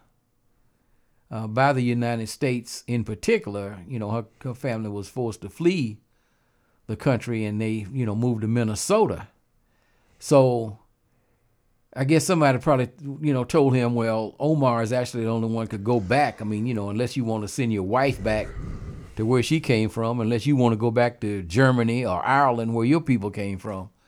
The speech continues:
So he singled Omar out. And to me,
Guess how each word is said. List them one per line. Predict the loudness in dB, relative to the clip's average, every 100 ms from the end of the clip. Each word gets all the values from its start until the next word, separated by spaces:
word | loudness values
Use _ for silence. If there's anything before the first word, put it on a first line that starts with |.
| _ _ _ _ _ _
So | 6 8 8 4 -2 -10 _ _ _ _ _ _ _ _ _ _ _
he | 4 4
singled | 4 2 4 6 6 4 -4 _ _ _
Omar | 4 6 6 4 2
out. | 0 0 0 -4 _ _ -20 _ _ _ _ _ _ _ _ _ _ _ _ _ _
And | 0 2 2 0 -4 -2
to | 2
me, | 4 6 4 2 -2